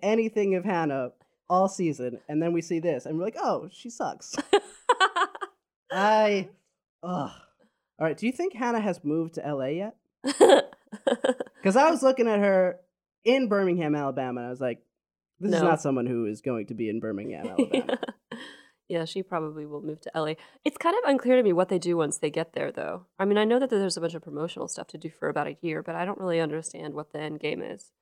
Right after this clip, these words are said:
Speaker 1: Yeah, I think they
Speaker 2: Even Becca Kufrin didn't do that. She was like, "We're just going somewhere warm."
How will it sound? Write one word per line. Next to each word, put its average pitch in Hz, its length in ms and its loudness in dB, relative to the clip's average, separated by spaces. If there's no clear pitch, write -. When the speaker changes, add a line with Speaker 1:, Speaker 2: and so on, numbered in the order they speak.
Speaker 1:
Yeah, 180 180 -2
I 123 80 -4
think 156 180 -6
they 143 220 -4
Speaker 2:
Even 226 200 0
Becca 202 260 2
Kufrin 190 360 0
didn't 147 200 -2
do 151 140 -8
that. 151 160 0
She 156 60 -14
was 156 80 -12
like, 165 120 -6
"We're 202 100 -2
just 202 120 -2
going 160 200 2
somewhere 143 260 -6
warm." 143 400 -2